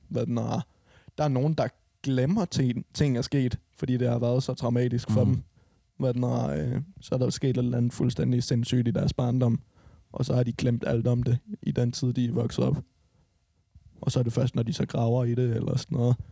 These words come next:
Speaker 1: så lige pludselig dukker det op igen.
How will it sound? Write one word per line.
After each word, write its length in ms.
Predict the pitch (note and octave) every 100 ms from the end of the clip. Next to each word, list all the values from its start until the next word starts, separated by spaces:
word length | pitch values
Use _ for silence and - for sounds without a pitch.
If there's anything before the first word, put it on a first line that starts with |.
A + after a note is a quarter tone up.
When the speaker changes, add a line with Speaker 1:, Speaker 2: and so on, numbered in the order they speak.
| -
Speaker 1:
så 140 | - B2+
lige 100 | A#2+
pludselig 320 | B2+ B2 -
dukker 180 | A#2+ A#2
det 80 |
op 240 | A2 A#2 - - - - - - - -
igen. 400 | - B2 B2 B2